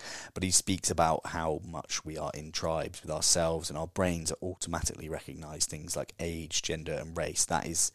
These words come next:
the first things we recognise about another person. So people trying to trick each other with how old they are. I'm not gonna touch on gender and race, but that's what we recognise initially about people.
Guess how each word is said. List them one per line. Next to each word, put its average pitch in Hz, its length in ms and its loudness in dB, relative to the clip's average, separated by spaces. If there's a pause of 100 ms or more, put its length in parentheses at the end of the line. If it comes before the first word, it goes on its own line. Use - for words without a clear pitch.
(480)
the - 60 -4
first 87 460 6
things 82 240 -4
we 82 80 -4
recognise 80 640 -2
about 85 300 0
another 80 220 -4
person. - 480 0 (280)
So 80 360 2 (760)
people 90 220 -2
trying 82 180 -2
to 82 60 -6
trick - 200 -4
each - 120 -2
other 82 140 -2
with 80 100 -4
how 80 180 -2
old 90 260 4
they 82 120 0
are. 82 260 -4 (920)
I'm 95 120 -4
not 95 200 0
gonna 90 120 -4
touch - 280 -2
on 90 100 -4
gender 87 360 2
and 85 100 0
race, 90 400 2 (420)
but - 240 2 (420)
that's - 280 4
what 78 100 0
we 87 80 -2
recognise 82 520 -2
initially - 360 -4
about - 240 -6
people. - 360 -12